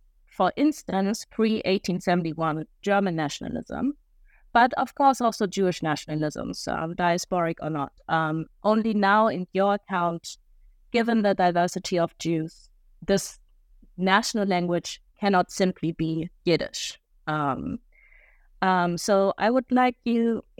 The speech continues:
to elaborate on this, like, why the importance of one national language as opposed to the embrace of Jewish multilingualism, as we've also seen Jewish thinkers, um,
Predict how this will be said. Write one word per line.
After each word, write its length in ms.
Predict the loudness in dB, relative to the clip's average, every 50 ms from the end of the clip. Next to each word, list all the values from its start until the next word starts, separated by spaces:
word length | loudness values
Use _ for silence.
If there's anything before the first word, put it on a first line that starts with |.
| -10 -4
to 140 | 0 0 2
elaborate 520 | 2 4 4 2 4 2 2 0 0 0
on 140 | -2 -2 -2
this, 260 | -2 -2 -4 -4 -2
like, 160 | -2 -2 -2 -4 _
why 500 | -2 2 2 2 4 2 2 0 0 -2 -2
the 100 | -2 -2
importance 680 | -2 -2 -2 -2 2 2 2 2 0 -4 -6 -6 -2
of 180 | -2 -2 -2 -2 -4 _ _ _ _ _ _ _ _ -20 _
one 580 | -8 -2 0 2 4 4 4 2 2 0 0 -2 -4
national 1080 | -2 -2 0 0 0 0 -2 -4 -4 -2 -2 0 0 0 -2 0 -2 -2 -2 -4 -8 _ _ _ _ -4
language 760 | -2 0 0 0 -2 -2 -2 -2 -4 -4 -6 -10 -12 -12 -2 _
as 140 | 0 0 0
opposed 340 | -2 -2 -2 -4 -4 -2 -2
to 260 | 0 0 0 0 0 -2
the 140 | 0 0 0
embrace 500 | 0 0 0 0 0 0 0 -2 -2 -2
of 160 | -2 -2 -2 -4 -12 _ _ _ _ _ _
Jewish 320 | -2 2 4 4 4 2
multilingualism, 1160 | 0 0 -2 0 -2 -2 0 0 0 0 0 -2 -2 -2 -2 -4 -6 -4 -4 -4 -2 -2 -2 -4 -6 _ _
as 260 | -2 -2 -2 -2 -2
we've 240 | -2 -2 -2 -2 -4
also 380 | -2 0 0 0 0 0 0 0
seen 400 | 0 -2 0 0 0 2 0 0
Jewish 340 | 0 0 0 0 -2 -2 -4
thinkers, 580 | -2 -2 -2 -2 -2 -4 -6 -6 -8 -10 -8 -8 -8
um, 300 | -10 -12 -12 -14 -16